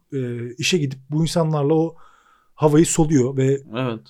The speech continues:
Speaker 1: ya o insanlar da benim arkadaşımla yani işçisi, mişmisi falan filan ayrı bir yerde değil. Sonuçta bulaşıcı bir ortamda takılıyorlar. Bu insan hafta sonu olunca eve kapanıp kendini daha güvenli hissedeceğini zannetmiyor yüksek ihtimalle bir yerden sonra. Salıyor yani. "Hafta sonu da çıkarım biramı içerim. Zaten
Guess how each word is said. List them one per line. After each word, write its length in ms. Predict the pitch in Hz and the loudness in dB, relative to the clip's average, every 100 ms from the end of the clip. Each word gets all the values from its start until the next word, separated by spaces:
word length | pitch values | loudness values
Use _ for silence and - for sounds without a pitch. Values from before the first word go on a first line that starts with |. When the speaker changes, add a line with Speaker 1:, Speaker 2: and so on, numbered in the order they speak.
| - | -8
Speaker 1:
ya 60 | 120 | 4
o 140 | 139 | 6
insanlar 440 | 165 170 160 165 151 | 6 6 6 6 6
da 320 | 127 123 127 | 4 2 0
benim 160 | 135 | 2
arkadaşımla 560 | 131 127 127 117 127 120 | 2 0 -2 -4 -4 -4
yani 160 | 117 131 | -4 -4
işçisi, 440 | 131 - - 131 | -8 -10 -10 -6
mişmisi 500 | 131 - 131 - 131 | -6 -6 -12 -14 -8
falan 220 | 135 135 | -4 -4
filan 180 | 131 135 | -4 -4
ayrı 360 | 123 135 135 135 | -2 0 0 0
bir 60 | |
yerde 260 | 135 135 147 | 0 0 -2
değil. 200 | 185 - _ | -4 -8 _
Sonuçta 440 | - 151 131 175 156 131 139 151 170 _ 151 _ - | -4 -2 0 -2 -6 -8 -20 -20 _ _ -20 _ -8
bulaşıcı 560 | 131 165 175 170 156 | 2 8 8 6 2
bir 40 | 143 | 2
ortamda 360 | 135 147 165 | 2 2 -2
takılıyorlar. 640 | 190 175 175 165 127 131 139 | -2 -2 2 2 2 -2 -2
Bu 60 | |
insan 200 | 160 175 | -2 -2
hafta 260 | 156 165 175 | -2 -4 -4
sonu 160 | 170 175 | -2 0
olunca 380 | 175 170 170 - - _ _ - | 2 2 0 -2 -20 _ _ -4
eve 200 | 151 170 | 0 0
kapanıp 380 | 170 151 165 - | -2 -4 -4 -4
kendini 320 | 160 165 156 | -4 -4 -2
daha 160 | 165 160 | 0 0
güvenli 360 | 156 160 160 | 0 0 -2
hissedeceğini 520 | 160 165 135 165 160 | -4 -8 -6 -6 -6
zannetmiyor 540 | 156 160 160 160 120 110 | -4 -4 -4 -6 -8 -10
yüksek 260 | 101 113 | -10 -16
ihtimalle 340 | - 117 104 104 | -14 -10 -10 -8
bir 60 | |
yerden 180 | 107 104 | -10 -10
sonra. 180 | 101 156 | -14 -12
Salıyor 400 | - 175 139 110 | -6 -2 -2 -4
yani. 220 | 98 117 | -10 -18
"Hafta 300 | 113 135 - | -14 -14 -12
sonu 180 | 123 127 123 | -12 -12 -10
da 40 | |
çıkarım 320 | - 123 135 | -10 -8 -4
biramı 260 | 127 123 127 | -2 -2 -4
içerim. 240 | 120 117 | -4 -2
Zaten 400 | 120 139 139 131 | 0 0 0 -6